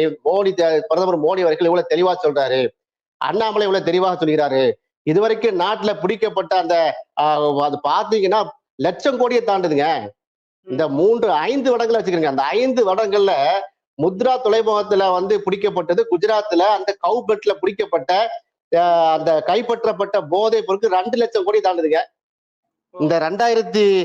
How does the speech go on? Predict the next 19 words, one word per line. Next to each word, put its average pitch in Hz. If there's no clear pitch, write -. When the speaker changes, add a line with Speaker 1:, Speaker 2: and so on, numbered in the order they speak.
Speaker 1:
இருபத்தொன்னு, 226
இருபத்தி 220
ரெண்டுல 196
மட்டும் 190
இருபத்தோராயிரம் 220
கோடி 208
ஒண்ணு, 202
பிளஸ் 190
ஒரு 190
ஒன்பதாயிரம் 220
கோடி, 196
அது 160
முப்பதாயிரம் 226
கோடி 208
ஆச்சு. 185
அதுக்கப்புறம் 220
ஒரு 220
ஐயாயிரம் 208
கோடி, 175